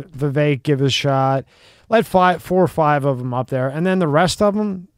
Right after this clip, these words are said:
the ones that have absolutely no chance, no matter what,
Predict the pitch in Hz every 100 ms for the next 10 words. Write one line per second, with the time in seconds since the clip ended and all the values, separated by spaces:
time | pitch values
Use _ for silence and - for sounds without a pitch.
0 | _ _ 123 135 160 202 147 156 135 151
1 | 156 135 180 202 - 151 135 120 117 139
2 | 139 147 139 - 151 160 156 147 117 110
3 | 160 160